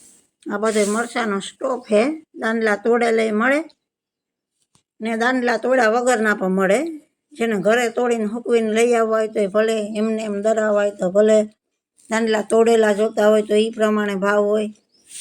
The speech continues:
બાકી જો મરચાં સુપર છે, કાંઈ ઘટે નહીં હો. તીખા મોરા,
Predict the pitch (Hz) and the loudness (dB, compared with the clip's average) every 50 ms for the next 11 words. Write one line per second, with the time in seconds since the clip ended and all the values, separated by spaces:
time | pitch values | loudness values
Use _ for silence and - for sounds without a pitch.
0 | - - - - - - - - - - - - _ _ - 214 208 - 220 214 | -14 -12 -10 -10 -10 -8 -10 -10 -12 -14 -18 -20 _ _ -14 -12 -4 -2 2 4
1 | 233 226 196 202 208 226 233 226 - 247 226 196 220 240 269 277 - - 240 196 | 4 4 4 2 0 0 0 0 -2 -4 -4 -2 0 -2 -2 -2 -2 -2 -2 -2
2 | 185 185 196 202 - - 202 202 185 165 202 202 202 233 214 196 190 185 190 196 | -2 -4 -6 -6 -6 -6 -6 -6 -4 -4 -4 -6 -2 -2 -2 0 0 -2 -4 -4
3 | 226 262 269 - - - - - _ _ _ - 233 233 226 - - 240 214 196 | -6 -6 -8 -10 -14 -16 -18 -20 _ _ _ -12 -12 -12 -10 -8 -4 -2 -2 -2
4 | 196 202 214 226 220 220 208 185 | 0 0 0 0 0 -2 -4 -4